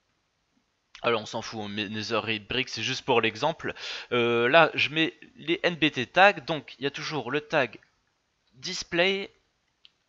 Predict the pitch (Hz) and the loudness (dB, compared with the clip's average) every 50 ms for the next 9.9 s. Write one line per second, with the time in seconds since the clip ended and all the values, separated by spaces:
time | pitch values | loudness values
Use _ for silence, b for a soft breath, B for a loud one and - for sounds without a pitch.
0 | _ _ - 147 156 151 - 165 151 151 147 139 131 - 135 151 147 - 170 143 | _ _ 4 6 6 6 4 2 2 4 2 0 0 -4 -8 -8 -2 4 6 6
1 | 135 120 110 98 87 - - 107 101 98 101 98 98 95 87 - 110 104 127 131 | 6 6 6 4 2 2 0 -2 -2 -2 -2 -2 -2 -4 -4 -6 -6 -6 -4 -2
2 | 135 131 - - 110 110 - - 120 107 98 - - _ _ - 107 117 147 190 | -2 -2 -2 -4 -6 -8 -4 -2 0 0 0 -2 -6 _ _ -6 0 0 2 2
3 | 202 196 196 202 B B B B B B _ _ 95 92 95 98 120 151 - - | 0 -2 -6 -10 B B B B B B _ _ -8 -4 -2 0 2 2 0 0
4 | - _ _ _ _ _ _ _ _ _ _ - 214 247 254 - _ - - 180 | -4 _ _ _ _ _ _ _ _ _ _ -2 -2 -2 -2 -2 _ -12 -8 -8
5 | 175 - _ _ - - - 139 123 110 - 92 92 - - _ _ 101 98 127 | -8 -8 _ _ -10 -10 -8 -10 -10 -10 -8 -6 -6 -6 -8 _ _ -12 -8 -8
6 | 131 117 110 101 117 143 - - _ _ _ B B B B B B B B B | -8 -8 -8 -6 -4 -4 -4 -6 _ _ _ B B B B B B B B B
7 | B B B B B 143 139 160 190 202 - - - _ _ - 123 127 - - | B B B B B 4 8 8 8 8 6 2 -12 _ _ -14 -12 -10 -6 -6
8 | 165 - - 220 214 - - - 196 - - - 123 123 123 - - 139 135 175 | -6 -6 -6 -8 -8 -8 -8 -8 -10 -12 -12 -8 -4 -4 -4 -2 0 2 4 4
9 | 190 - - - - 190 - - - 202 190 - - 139 135 165 175 | 4 2 -2 -8 -8 -8 -6 -4 -4 -4 -4 -4 -4 -2 -2 -2 -2